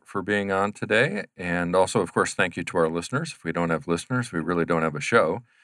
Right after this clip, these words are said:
So we certainly appreciate them joining us. Uh, be sure to go out and visit the P M O Squad website, select office hours up in the top menu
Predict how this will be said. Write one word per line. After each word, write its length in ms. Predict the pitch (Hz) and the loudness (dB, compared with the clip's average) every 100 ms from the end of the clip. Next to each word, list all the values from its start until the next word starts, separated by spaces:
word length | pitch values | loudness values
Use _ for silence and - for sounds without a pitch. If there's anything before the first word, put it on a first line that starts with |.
| _ _ | _ _
So 160 | - 92 | -12 -6
we 120 | 85 | -6
certainly 340 | - - 90 | -4 -6 -4
appreciate 600 | 82 - 90 - 85 80 | -6 -4 -6 -2 -2 -2
them 260 | 87 82 82 | -2 -2 -4
joining 340 | 90 82 87 | -4 -2 -2
us. 260 | 85 85 - _ _ _ _ _ - | -2 -4 -10 _ _ _ _ _ -4
Uh, 180 | 85 78 | -2 -2
be 120 | 82 | -2
sure 240 | - 120 | 2 2
to 60 | 107 | 2
go 180 | 107 101 | 4 6
out 240 | 98 76 | 4 0
and 160 | 90 82 | -8 -4
visit 360 | 92 95 90 | -4 -2 -6
the 80 | 76 | -10
P 180 | - 104 | -4 -2
M 120 | 90 | 0
O 100 | 90 | -2
Squad 440 | - 95 87 82 | -2 2 2 2
website, 500 | 85 87 - 120 - - - | 0 0 2 0 0 -8 -16
select 380 | - 85 - - | -2 -2 -2 0
office 400 | 90 92 92 - | 2 2 -2 0
hours 580 | 92 92 95 95 92 - - | 2 2 2 0 -2 -4 -6
up 180 | 90 | -6
in 80 | 87 | -4
the 80 | 85 | -6
top 280 | - 92 - | 0 -2 0
menu 420 | 85 90 95 101 | -6 -4 -4 -6